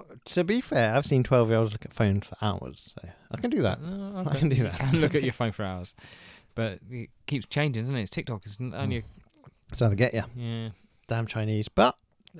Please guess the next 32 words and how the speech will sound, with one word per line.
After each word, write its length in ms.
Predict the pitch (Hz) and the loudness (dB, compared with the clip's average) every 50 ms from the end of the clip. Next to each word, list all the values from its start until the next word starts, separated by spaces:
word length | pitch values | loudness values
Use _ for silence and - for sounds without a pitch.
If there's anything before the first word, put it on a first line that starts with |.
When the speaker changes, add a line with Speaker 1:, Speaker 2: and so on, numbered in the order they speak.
| - _ - | -20 _ -6
Speaker 1:
they 80 | 110 | -4
are 100 | 104 107 | -2 0
my 120 | 120 139 131 | 0 -2 0
favourites. 560 | - 139 123 107 113 - - - - - - _ - - _ - - - - - _ _ _ _ _ - - | 0 0 0 0 -2 -6 -8 -12 -20 -20 -20 _ -20 -20 _ -16 -16 -16 -16 -16 _ _ _ _ _ -20 -2
Or, 340 | - 180 185 196 214 214 202 - | 4 6 8 8 6 4 0 -4
what's 240 | 190 240 262 - - | -4 -4 -4 -4 -4
your 80 | 214 | -2
favourite 260 | - 247 233 214 214 - | 0 2 2 2 2 2
Oriental, 640 | 202 202 208 208 214 240 226 - 165 131 107 104 101 110 | 2 2 2 2 0 0 0 0 0 -2 -2 -2 -4 -4
like, 240 | 104 101 - - _ _ _ _ _ _ - | -4 -4 -4 -6 _ _ _ _ _ _ -4
nation? 420 | 110 101 98 - - 104 98 95 - _ _ _ _ _ _ _ _ _ - - - | -4 -4 -4 -4 -8 -8 -10 -10 -12 _ _ _ _ _ _ _ _ _ -18 -12 -10
Speaker 2:
I 40 | |
don't 120 | 98 98 101 | -8 -6 -6
think 160 | 104 110 120 | -6 -6 -6
you 40 | 117 | -4
can 100 | 131 139 | -4 -2
say 200 | 131 165 175 185 | -2 -2 0 0
Oriental. 480 | 196 202 208 233 254 175 165 180 214 - - | 0 0 0 -2 -2 -2 -2 -2 -4 -4 -2
Speaker 1:
You 120 | 156 151 359 | -2 0 2
can't 200 | - 466 508 - | 2 2 2 4
say 100 | - 480 453 466 466 | 6 8 8 8 10
Oriental. 460 | 480 494 539 523 466 - - - - 185 | 10 10 10 10 6 4 0 0 0 0
Speaker 2:
You 80 | - - | -4 -4
Speaker 1:
I've 80 | - 196 | -4 2
Speaker 2:
can't 20 | |
Speaker 1:
said 140 | - 440 494 480 | 4 6 6 6
Speaker 2:
say 60 | 392 - - | 6 4 2
Speaker 1:
it. 40 | 95 | -2
Speaker 2:
Oriental. 200 | 95 104 - - | -6 -8 -2 2
Speaker 1:
You 180 | 160 190 392 392 | 4 4 4 6
said 220 | - - 120 104 | 6 4 4 4
it. 140 | 95 - | 2 -4